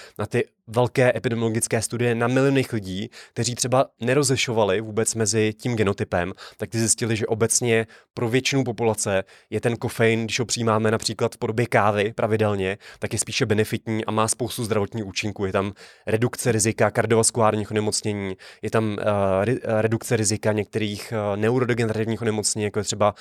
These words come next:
Parkinson a Alzheimer, takže se ukazuje, že nezávisle na tom genotypu naprosté většině z nás může ten kofein a káva vlastně poskytovat některé benefity. Takže nemá smysl to řešit a abych odpověděl teda na, na tu otázku konečně, jak vlastně poznat, jaký jsem třeba metabolizér a jak zpracovávám ten kofein,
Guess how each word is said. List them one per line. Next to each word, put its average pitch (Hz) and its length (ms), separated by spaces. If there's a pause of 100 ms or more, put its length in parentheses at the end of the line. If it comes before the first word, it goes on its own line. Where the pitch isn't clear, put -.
(200)
Parkinson 113 560
a 107 40
Alzheimer, 120 680 (240)
takže 107 200
se 131 100
ukazuje, 113 400
že 104 100
nezávisle 120 520
na - 60
tom 123 160
genotypu 113 580 (280)
naprosté 110 400
většině 107 320
z 98 60
nás 104 300
může 104 420
ten 107 200
kofein 101 440
a 104 60
káva 98 340
vlastně 95 400 (260)
poskytovat 104 540
některé 107 300
benefity. 95 420
Takže 107 280 (280)
nemá 120 240
smysl - 240
to 156 80
řešit 127 480
a 117 120
abych 120 240
odpověděl 127 360
teda 127 140
na, 123 160
na 120 140
tu 135 80
otázku 113 420
konečně, 110 540 (400)
jak 123 220
vlastně 131 300
poznat, 123 520
jaký 120 260
jsem 123 160
třeba 123 260
metabolizér 123 680
a 117 60
jak 113 140
zpracovávám 127 560
ten 120 140
kofein, 123 460